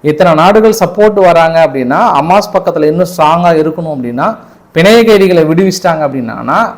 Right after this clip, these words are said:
இன்னும் அவங்களுக்கான சப்போர்ட் almost எண்பத்தி ரெண்டு நாடுகள் எங்களுக்கு சப்போர்ட் பண்ணியிருக்காங்கன்னு அம்மா சொல்றாங்க. இன்னும் ஸ்ட்ராங் ஆயிட்டு இந்த யுத்தத்தை நிற்பதற்கு கூட வாய்ப்புகள் இருக்கலாம். But அவங்க என்ன மாதிரியான முடிவுகள் எடுக்கிறாங்கன்னு தெரியல. எல்லாமே இங்கிருந்து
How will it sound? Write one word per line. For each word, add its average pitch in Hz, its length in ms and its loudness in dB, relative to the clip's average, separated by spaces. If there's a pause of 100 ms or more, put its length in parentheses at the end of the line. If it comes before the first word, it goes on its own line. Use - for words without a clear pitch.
(480)
இன்னும் 226 320 2
அவங்களுக்கான 180 520 2
சப்போர்ட் 143 320 -2 (240)
almost 196 420 0
எண்பத்தி 202 400 0
ரெண்டு 208 240 2
நாடுகள் 190 320 2
எங்களுக்கு 156 380 -2
சப்போர்ட் 175 300 -4
பண்ணியிருக்காங்கன்னு 147 500 -6
அம்மா 143 260 -6 (100)
சொல்றாங்க. 120 540 -4 (440)
இன்னும் 233 400 2
ஸ்ட்ராங் 226 440 2
ஆயிட்டு 214 240 2
இந்த 233 140 0
யுத்தத்தை 240 380 0
நிற்பதற்கு 208 500 -2
கூட 202 140 -2
வாய்ப்புகள் 175 520 0
இருக்கலாம். 170 440 -2
But 175 100 0
அவங்க 147 240 0
என்ன 160 140 0
மாதிரியான 202 340 0
முடிவுகள் 175 400 -4
எடுக்கிறாங்கன்னு 151 480 -6
தெரியல. 139 360 -6
எல்லாமே 143 360 -4
இங்கிருந்து 180 260 -6